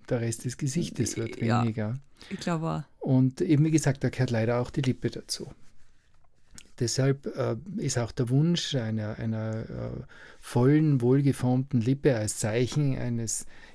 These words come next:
Speaker 1: jugendlichen Aussehens, äh, sehr, sehr häufig. Und, äh, nicht immer so zu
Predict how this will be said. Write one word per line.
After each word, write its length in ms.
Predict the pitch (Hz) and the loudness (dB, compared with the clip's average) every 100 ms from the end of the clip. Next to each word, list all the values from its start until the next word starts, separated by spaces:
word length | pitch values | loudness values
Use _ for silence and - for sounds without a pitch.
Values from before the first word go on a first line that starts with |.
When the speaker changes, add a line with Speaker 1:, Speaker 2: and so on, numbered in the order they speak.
| - | 2
Speaker 1:
jugendlichen 640 | 139 143 127 113 110 131 | 4 4 2 0 -4 -4
Aussehens, 800 | 107 110 - 127 127 143 139 - | -4 -4 -2 0 2 2 0 -2
äh, 300 | 135 120 120 117 | -2 0 -2 -2
sehr, 340 | 117 - 120 113 | -4 -2 0 2
sehr 320 | - 110 95 | 0 -2 -4
häufig. 480 | 107 104 143 - - - - - - - - - - - - - | -4 -6 -8 -8 -4 0 2 0 -2 -4 -6 -8 -8 -12 -16 -14
Und, 640 | - 127 123 120 123 110 - | -4 2 4 4 2 0 -2
äh, 280 | 117 113 113 | 2 4 4
nicht 280 | 117 123 | 4 4
immer 720 | 170 151 139 135 131 127 117 104 - | 2 4 6 6 4 2 0 -4 -8
so 680 | - - - 123 127 131 127 | -10 -6 0 2 2 2 0
zu 680 | - - 123 117 117 113 | -4 -4 0 0 0 0